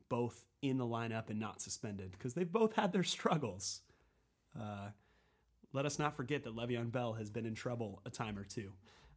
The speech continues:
Um, but when both of them are rolling at full strength, I mean, that's a force to be reckoned with. So on the backs of Hawks,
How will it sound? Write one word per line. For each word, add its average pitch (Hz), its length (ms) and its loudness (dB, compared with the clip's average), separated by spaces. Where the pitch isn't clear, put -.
Um, 120 520 4
but 131 240 6
when 123 120 2
both 139 220 4
of 156 60 2
them 139 160 4
are 120 60 2
rolling 127 420 2
at - 100 -8
full 123 180 -2
strength, 120 600 -6
I 98 60 -8
mean, 95 180 -6
that's 104 220 -4
a 107 40 -8
force 101 340 -6
to 104 80 -8
be 98 100 -6
reckoned 101 360 -8
with. 98 220 -10
So - 240 -6
on 135 120 0
the 143 80 2
backs 127 280 -2
of 110 100 -8
Hawks, - 540 -4